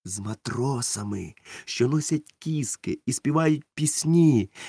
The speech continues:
Я вирушаю в море, я попливу до невідомого острова шукати зариті в землю скарби. Я був занурений у ці солодкі мрії, коли ми дійшли нарешті до великого трактиру.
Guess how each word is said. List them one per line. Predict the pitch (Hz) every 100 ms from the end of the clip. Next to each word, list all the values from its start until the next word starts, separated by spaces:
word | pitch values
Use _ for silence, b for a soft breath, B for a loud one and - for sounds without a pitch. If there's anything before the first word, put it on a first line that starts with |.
| B
Я | 131
вирушаю | 151 170 151 180 175 165
в | 131
море, | 147 180 185 185 170 127 110 B -
я | 135
попливу | 160 190 180 190 196
до | 147 170
невідомого | 185 185 165 196 196 190 - 196
острова | 208 - 185 180
шукати | 185 - 165 190 190 185
зариті | 160 180 196 202 -
в | 175
землю | 127 147 196 196 175 185
скарби. | 175 - - 180 165 151 202 208 - - 156 _ _ _ _ _ _ _ _ _ _ _ _ _ -
Я | 101 113
був | 107 117 98
занурений | 92 101 120 120 110 98 -
у | 92
ці | -
солодкі | 92 90 92 - -
мрії, | 90 104 117 92 82 _ _ _ _
коли | 95 113
ми | 120
дійшли | 104 104 - 123 127
нарешті | 120 123 117 -
до | 98 85
великого | 85 113 - 90
трактиру. | 90 87 - - 80 71